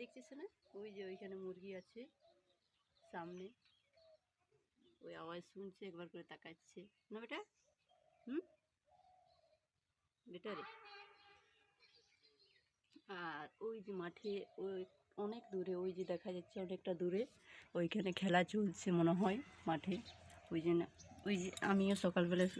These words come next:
দেখে মানে আমি ভাবলাম কোথায় একটু আওয়াজ এসছে, গান বাজছে, তো বাইরে বেরিয়ে দেখছি মাঠের দিকে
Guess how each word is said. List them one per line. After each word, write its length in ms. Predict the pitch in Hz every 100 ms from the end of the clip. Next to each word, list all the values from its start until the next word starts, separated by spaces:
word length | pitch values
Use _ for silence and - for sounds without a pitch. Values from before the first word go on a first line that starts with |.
| 190
দেখে 220 | 175 185 170 170 - - 202
মানে 160 | 196 185 185 -
আমি 120 | 392 196
ভাবলাম 240 | 220 - - 906
কোথায় 320 | 855 807 180 -
একটু 160 | 855 855
আওয়াজ 220 | 170 180 175 175
এসছে, 240 | - - 202
গান 140 | 165 165 160
বাজছে, 380 | 165 - - 180 - - - -
তো 40 | 147
বাইরে 200 | - 143 156
বেরিয়ে 220 | 156 170 165
দেখছি 220 | 165 - 180
মাঠের 280 | 147 - 170 175
দিকে 160 | 165